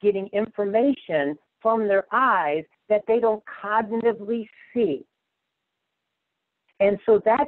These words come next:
just gives us another understanding of when you get this motor program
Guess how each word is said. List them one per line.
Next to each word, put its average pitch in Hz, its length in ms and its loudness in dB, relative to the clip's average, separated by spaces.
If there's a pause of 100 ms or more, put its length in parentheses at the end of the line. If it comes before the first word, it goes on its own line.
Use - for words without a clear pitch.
just 285 220 -4
gives 240 160 0
us 226 140 2
another 220 440 4
understanding 233 720 0
of 170 140 2 (240)
when 214 280 0
you 208 260 0 (140)
get 226 180 0
this 247 160 -2
motor 226 260 4
program 214 640 2